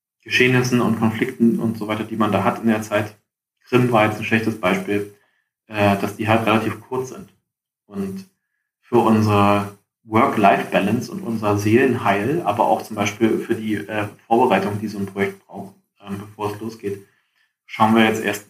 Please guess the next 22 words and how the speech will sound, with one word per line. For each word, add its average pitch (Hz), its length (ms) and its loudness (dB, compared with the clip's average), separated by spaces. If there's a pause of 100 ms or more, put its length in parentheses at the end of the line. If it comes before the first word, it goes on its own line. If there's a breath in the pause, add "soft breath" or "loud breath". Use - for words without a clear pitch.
schauen, 113 300 0
wollen 110 160 4
wir 113 80 6
schon 117 220 4
schauen, 110 260 2
dass 104 180 0
wir 104 140 0
dann, 101 460 -4
äh, 107 180 -14 (100)
vielleicht 95 260 -14
uns 107 120 -18
Sachen 98 300 -6
suchen, 104 480 -14 (720)
die 117 60 -8
man 104 240 4
dann 98 340 0
in 107 120 -10
einem 104 260 -4
Kur-, 127 160 2
in 110 100 2
einem 104 100 2
Sprint, 135 420 2